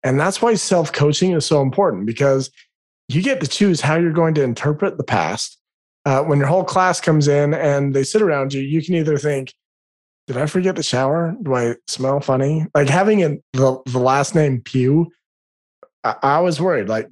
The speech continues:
"Do I smell bad?" Because people always, when I come i-, in, they're like, "P U." But you can choose to think that way, or you can just choose to think, "Oh, of course these guys are all sitting together. They're all friends, and I always hang out with Jacob."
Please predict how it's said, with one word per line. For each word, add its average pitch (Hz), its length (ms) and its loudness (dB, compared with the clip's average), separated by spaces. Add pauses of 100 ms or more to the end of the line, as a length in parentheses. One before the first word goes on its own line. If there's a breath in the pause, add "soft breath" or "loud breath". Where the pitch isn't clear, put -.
"Do 139 160 0
I 196 80 0
smell 214 300 -2
bad?" 220 280 0
Because 160 240 -4
people 170 300 0
always, 147 340 0
when 139 80 0
I 135 80 0
come 147 240 -2
i-, 151 60 -2 (340)
in, 139 280 0
they're 120 100 0
like, 113 320 -2
"P 240 240 0
U." 185 460 -2 (640 loud breath)
But 185 100 0
you 226 120 2
can 269 200 2
choose 220 240 2
to 202 100 2
think 190 240 2
that 165 240 2
way, 131 300 2
or 151 200 4
you 190 140 4
can 156 160 2
just 147 260 -2
choose 160 300 4
to 139 100 2
think, 143 280 0
"Oh, 185 260 -8 (1300)
of 147 260 -2
course - 680 0 (100)
these 139 260 2
guys 135 220 0
are 131 60 0
all 123 120 0
sitting 131 320 0
together. 113 420 0
They're 143 240 0
all 151 140 0
friends, 123 680 -2 (340)
and 127 120 -2
I 151 140 2
always 135 360 0 (160)
hang 135 180 -2
out 131 140 0
with 123 160 -4
Jacob." 139 400 -2